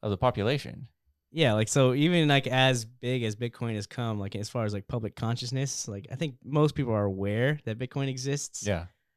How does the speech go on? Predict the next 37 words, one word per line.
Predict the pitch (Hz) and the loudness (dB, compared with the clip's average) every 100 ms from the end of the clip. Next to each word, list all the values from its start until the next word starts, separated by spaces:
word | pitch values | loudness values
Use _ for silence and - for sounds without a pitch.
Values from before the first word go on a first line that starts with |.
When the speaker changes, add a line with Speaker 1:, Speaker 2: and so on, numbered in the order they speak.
| _ - | _ -2
Speaker 2:
But | 123 | 4
only, | 160 160 | 6 6
like, | 131 | 4
a | 117 | 2
small | - 127 | 0 0
fragmentation | 110 123 117 101 120 110 - 104 | 2 0 0 -2 -4 -4 -4 -4
of, | |
like, | 98 92 | -4 -4
humanity | 120 104 107 101 95 | -4 -4 -2 -2 -4
is | 98 | -4
actually, | 101 - 95 | -6 -6 -8
like, | 90 90 | -8 -10
Speaker 1:
Like, | 101 - | -10 -6
engaged. | 117 95 107 | -4 0 4
Speaker 2:
dabbled | 117 123 120 107 120 | 4 4 2 -2 -4
in. | 120 107 95 | -4 -2 -2
Speaker 1:
Yeah. | 98 80 - | -2 -2 -6
Speaker 2:
Yeah. | 110 95 - _ _ _ _ - | -6 -6 -8 _ _ _ _ 0
So | 143 | 4
that | 156 | 4
just | 151 | 2
kinda, | 151 143 127 | 2 2 4
like, | 117 110 | 2 0
paints | 135 131 | 0 0
a | 104 | -2
picture | 135 127 104 92 | -4 -4 -4 -4
of | 98 | -6
exactly | 101 113 120 110 | -4 -4 -2 -4
how | 110 104 | -2 -2
long | 101 104 98 | 0 0 -2
it | - | -6
takes | 101 - | -8 -8
for | 95 | -8
these | 95 95 92 | -6 -6 -6
new, | 101 101 95 | -4 -2 -2
like, | 90 104 | -4 -4
paradigms | 120 117 120 131 151 - | -2 0 0 -2 -4 -6